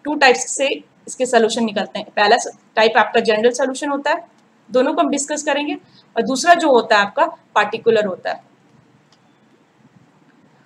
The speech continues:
और किसको हम general solution बोलते हैं, किसे हम पार्टिकुलर solution बोलते हैं, और किस case में general solution exist होता है, किस case में particular solution exist होता है, इसको हम discuss करेंगे। तो देखो यहाँ पे the solution of differential equation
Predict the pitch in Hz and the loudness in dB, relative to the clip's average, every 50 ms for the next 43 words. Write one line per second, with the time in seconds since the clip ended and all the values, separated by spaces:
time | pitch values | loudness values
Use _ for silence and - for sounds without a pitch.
0 | _ _ _ _ - - 226 - - 294 285 - - 330 320 330 320 311 285 254 | _ _ _ _ -4 -4 -4 -2 -2 -2 -2 0 2 4 4 6 6 6 4 4
1 | 262 277 285 277 294 262 269 269 - 285 269 269 269 262 262 285 285 285 285 247 | 4 2 0 0 0 -2 -2 -4 -6 -6 -6 -4 -4 -6 -4 -6 -6 -6 -4 -6
2 | 233 - 247 247 240 - 202 190 202 226 - 233 226 247 233 - 240 240 240 - | -4 -4 -4 -4 -2 -2 -2 -2 -2 -4 0 0 0 0 0 -2 -4 -4 -4 -4
3 | 262 247 240 247 240 - 240 262 262 262 - 294 285 - - 285 262 262 - 277 | -4 -2 -2 -2 -2 -2 -6 -8 -8 -8 -6 -6 -6 -4 -2 -2 -2 -2 -4 -6
4 | 277 240 240 214 220 233 240 233 262 233 233 233 269 254 233 214 196 233 233 - | -2 0 0 0 2 0 -2 0 0 -2 -2 -2 -2 -2 -2 -2 -2 -2 -4 -2
5 | 247 233 233 240 233 233 247 233 - - 233 233 240 240 233 - 240 - 220 - | -2 -2 0 0 -2 -2 -4 -6 -2 0 0 0 -2 -6 -6 -6 -6 -6 -4 -2
6 | 233 233 269 - 285 247 233 254 262 233 226 214 233 233 - 247 233 302 311 - | 0 0 0 0 -2 -4 -4 -4 -6 -6 -4 -2 -2 -2 -2 -4 -4 -4 -6 -8
7 | - - - 311 285 294 262 240 233 - - 214 - - 214 170 175 175 - - | -8 -8 -6 -4 -4 -2 -2 -2 -4 -2 -4 -6 -4 -4 -6 -8 -8 -10 -14 -20
8 | _ - - - - - - - _ _ _ - 262 226 277 277 294 277 262 262 | _ -20 -20 -20 -20 -20 -20 -20 _ _ _ -4 0 0 2 2 2 0 2 2
9 | 262 262 233 294 302 311 302 277 277 302 - - 392 403 403 - 262 311 294 - | 2 4 4 4 4 4 2 2 2 0 0 -2 -2 -2 -2 -2 -4 -4 -4 -2
10 | 311 294 302 294 320 349 330 330 330 - 240 226 226 233 - 254 214 220 | -2 -2 0 0 0 0 -2 -2 0 2 4 4 4 4 0 -2 -4 -4